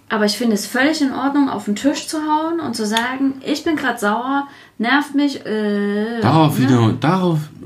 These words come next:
Speaker 2: wolltest du die ganze Zeit hinaus, oder wie?
Speaker 1: Worauf wollte ich hinaus?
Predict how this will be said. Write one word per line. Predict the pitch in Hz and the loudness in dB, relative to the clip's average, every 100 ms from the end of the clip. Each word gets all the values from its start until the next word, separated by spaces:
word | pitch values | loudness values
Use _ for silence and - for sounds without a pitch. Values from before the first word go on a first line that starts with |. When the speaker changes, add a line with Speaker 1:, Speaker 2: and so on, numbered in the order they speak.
| 110 | -6
Speaker 2:
wolltest | 123 151 143 - | 0 2 2 0
du | |
die | 127 | 0
ganze | 127 127 | 0 -2
Zeit | 117 | -2
hinaus, | 101 139 233 - | 0 2 2 0
oder | - 90 | -4 -4
wie? | 135 - - | -2 -4 -4
Speaker 1:
Worauf | 202 202 190 | -4 -2 -4
wollte | 190 185 | -8 -8
ich | - | -10
hinaus? | 190 185 185 185 | -8 -8 -10 -12